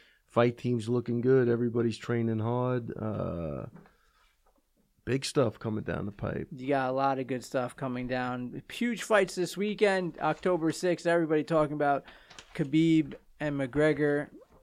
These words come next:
Speaker 2: The, the, the hype has been there a little bit.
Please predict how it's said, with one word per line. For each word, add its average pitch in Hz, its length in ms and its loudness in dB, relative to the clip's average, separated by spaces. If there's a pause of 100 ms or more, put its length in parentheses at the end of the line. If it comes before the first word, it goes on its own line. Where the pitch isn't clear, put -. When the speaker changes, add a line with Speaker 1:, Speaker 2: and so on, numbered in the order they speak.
(160)
Speaker 2:
The, 127 320 -2
the, 127 280 -4
the 127 160 -6
hype 175 500 2 (200)
has 151 260 -4
been 160 240 0
there 160 280 2
a 143 60 2
little 180 280 0
bit. 175 360 4